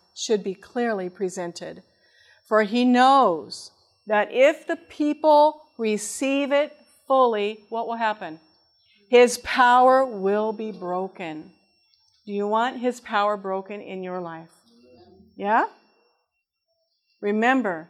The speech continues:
that it's Christ's righteousness. We lost it. Adam lost it for us back in the garden. Christ wants to restore it in us. When we come to him,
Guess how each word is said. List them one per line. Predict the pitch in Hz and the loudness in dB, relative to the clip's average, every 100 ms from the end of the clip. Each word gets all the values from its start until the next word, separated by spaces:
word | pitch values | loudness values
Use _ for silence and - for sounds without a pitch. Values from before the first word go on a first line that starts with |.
| - | -10
that | 185 | -6
it's | 175 - | -6 -8
Christ's | - 233 214 262 262 220 | -8 -2 0 0 -4 -6
righteousness. | 185 175 170 - 160 180 - - - _ _ _ _ | -6 -8 -14 -20 -20 -20 -20 -20 -20 _ _ _ _
We | 175 185 240 | -4 2 4
lost | 254 262 277 277 - | 4 4 4 0 -6
it. | 170 - | -12 -2
Adam | 190 220 269 | 2 4 2
lost | 269 269 277 285 | 4 4 2 0
it | 294 | -6
for | - 339 320 220 | -6 -2 0 2
us | 214 254 - | 0 -4 -12
back | - 185 196 226 262 | -12 -2 2 2 0
in | 254 | -4
the | |
garden. | 233 247 262 208 143 160 _ _ _ _ _ _ | -2 0 0 -2 -8 -16 _ _ _ _ _ _
Christ | - 220 208 233 233 | -4 2 4 4 0
wants | 247 254 247 | -2 -2 -4
to | 254 | -4
restore | 254 240 - 247 240 | -4 -4 -2 2 4
it | 247 240 | 2 -2
in | 240 247 | -4 -4
us. | 208 170 156 - - _ _ _ | -4 -6 -8 -14 -20 _ _ _
When | - 208 | -6 0
we | 220 | 0
come | 220 262 254 269 | 0 0 2 2
to | 277 | -2
him, | 247 269 269 302 | -4 -2 -2 -4